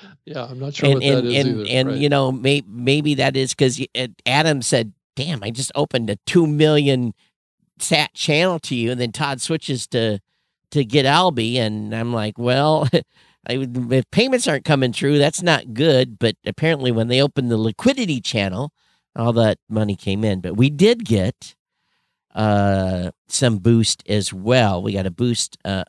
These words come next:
Speaker 2: now, this is the new system, Saturn. It's not, it's not Heliopad. Saturn says it's from Papa P H D.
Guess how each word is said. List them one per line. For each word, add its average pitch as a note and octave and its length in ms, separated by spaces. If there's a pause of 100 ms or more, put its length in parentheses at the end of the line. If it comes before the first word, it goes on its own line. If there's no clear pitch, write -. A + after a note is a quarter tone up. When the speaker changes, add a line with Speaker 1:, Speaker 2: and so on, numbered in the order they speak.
Speaker 2:
now, G2+ 160
this D#3+ 280
is A#2 80
the A2+ 100
new C3+ 240
system, E2+ 480
Saturn. F2+ 760 (800)
It's - 160
not, A#2 220
it's - 240
not A#2+ 400
Heliopad. A#2 1040 (120)
Saturn B2 440
says G2 260
it's G#2 160
from G#2+ 260
Papa G3+ 380
P E3 220
H - 160
D. F2+ 200